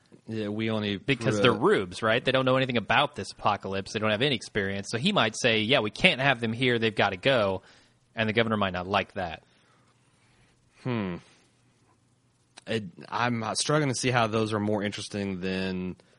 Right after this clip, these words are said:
Speaker 2: Yeah.
Speaker 1: us dealing with, uh, you know, having two episodes to deal with the Carol Daryl fallout, um, and then any of the, uh, and it, it's, I'm actually surprised I liked the episode as much as I did, 'cause that was rattling around in the back of my head. It's like, okay, I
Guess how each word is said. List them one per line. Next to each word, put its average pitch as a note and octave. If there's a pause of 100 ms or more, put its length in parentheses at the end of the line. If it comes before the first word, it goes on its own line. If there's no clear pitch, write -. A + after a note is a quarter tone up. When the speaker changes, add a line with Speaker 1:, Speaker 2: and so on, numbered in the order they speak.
Speaker 2:
Yeah. C#3+
Speaker 1:
us C3
dealing C#3
with, A#2 (260)
uh, F2
you A2+
know, A#2
having A2
two E3+
episodes C#3
to A#2+
deal A2+
with A2
the G#2
Carol A#2
Daryl G2+
fallout, F#2+ (640)
um, G2
and G#2
then G#2
any C3
of A2
the, F#2+ (200)
uh, F#2 (800)
and A#2 (220)
it, A#2
it's, C3 (220)
I'm C3+
actually F#3
surprised C3
I -
liked G#2
the G#2+
episode G#2+
as G2
much G#2
as G2+
I F#2+
did, G#2
'cause G2+
that A2+
was G#2
rattling G#2
around G2+
in F#2+
the F#2
back G2
of G2
my F#2
head. G#2
It's E2+
like, F#2
okay, -
I A2